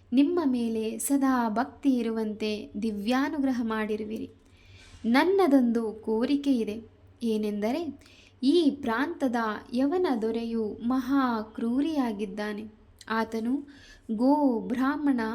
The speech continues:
ಅಂತಕನಾಗಿದ್ದಾನೆ. ನನ್ನನ್ನೂ ಈಗ ಕೊಲ್ಲುತ್ತಾನೆ. ನನಗೆ ಸಾವಿನ ಅಂಜಿಕೆ ಇಲ್ಲ, ಆದರೆ ತಾವು ಈ ಅಂಸೆ-, ಹಿಂಸೆಯಿಂದ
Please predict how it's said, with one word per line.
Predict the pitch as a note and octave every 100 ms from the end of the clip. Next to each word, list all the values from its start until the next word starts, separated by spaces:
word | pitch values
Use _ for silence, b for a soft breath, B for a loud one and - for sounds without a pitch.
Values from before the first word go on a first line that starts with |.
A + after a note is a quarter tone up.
| B3+
ಅಂತಕನಾಗಿದ್ದಾನೆ. | A3 A#3 D4 E4 D#4 D4 A#3 G3 G#3+ G#3+ A3 - -
ನನ್ನನ್ನೂ | C4+ D#4 E4 F4 F4 G4
ಈಗ | F#4+ D#4+ C#4 B3+
ಕೊಲ್ಲುತ್ತಾನೆ. | B3+ A#3 A#3 - G#3+ G#3 A3 - B B B B -
ನನಗೆ | C4 C4+ A#3+ A3+
ಸಾವಿನ | G#3+ A3+ G#3+ B3 D#4 D#4
ಅಂಜಿಕೆ | C4+ A3+ A3 A3 A3+
ಇಲ್ಲ, | A3 G#3+ G#3+ - -
ಆದರೆ | A3+ A3 G#3+ A3+ A#3+ D#4+ B B B B -
ತಾವು | D#4 E4+ D4+ C4
ಈ | G3 C#4 D4+
ಅಂಸೆ-, | - C#4 E4 - C#4+
ಹಿಂಸೆಯಿಂದ | C#4 C#4+ - F4 D4 B3+